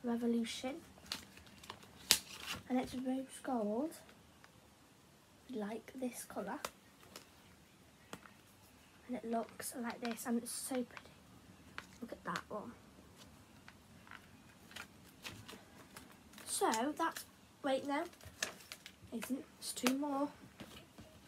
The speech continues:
Hold on. I've got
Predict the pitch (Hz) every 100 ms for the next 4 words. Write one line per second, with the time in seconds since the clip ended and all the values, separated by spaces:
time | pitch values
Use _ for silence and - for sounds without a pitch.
0 | - - - - - - - - - -
1 | - - - - - - - - - -
2 | - 247 254 277 339 - - - - -
3 | - - - - - - - - - -
4 | - - 240 - - - - - 254 247
5 | 285 247 226